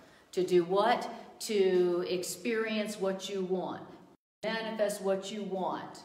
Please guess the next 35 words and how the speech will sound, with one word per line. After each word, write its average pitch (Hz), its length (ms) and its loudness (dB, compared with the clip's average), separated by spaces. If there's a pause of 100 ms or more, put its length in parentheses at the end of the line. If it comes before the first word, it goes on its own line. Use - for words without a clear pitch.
(100)
to 190 180 2
have 202 560 0
what 190 300 -2
you 196 80 -8 (200)
want, 165 560 -6 (120)
okay? 156 400 -6 (1040)
Experience 208 260 -2
yourself 190 360 -2
as 175 260 0
you 175 200 -2
are, - 460 -4 (260)
okay? 147 300 -12 (220)
So 190 280 4
that's 226 260 2
the 208 100 0
thing 208 240 0
that 196 100 0
we 185 100 6
want 185 220 2
to 180 60 0
be 180 80 -2 (220)
telling 175 140 -2
ourselves 170 460 -2
right 165 200 0
now 180 320 2
about 165 280 0
anything 190 400 -4
that 165 120 -2
really 165 300 0
feels 190 260 4
like 170 140 0
it's 165 140 -4
holding 190 300 0
us 170 140 -2
down, 196 680 0